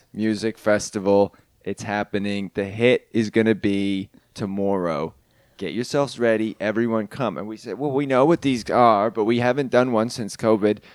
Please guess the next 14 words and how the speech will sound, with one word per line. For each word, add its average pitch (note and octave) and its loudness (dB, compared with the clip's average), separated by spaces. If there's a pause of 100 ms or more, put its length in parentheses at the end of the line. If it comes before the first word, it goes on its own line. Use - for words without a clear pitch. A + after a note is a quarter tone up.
(120)
It's - -20
time A#2 -10
for A#2 0
our G#2 4
first C3 2
one." B2 2 (360)
The G2+ -16
hit, B2 -2
what G2 0
are B2+ 0
they A#2+ 2
talking G#2 -2
about, C#2+ -10
right? C3 -8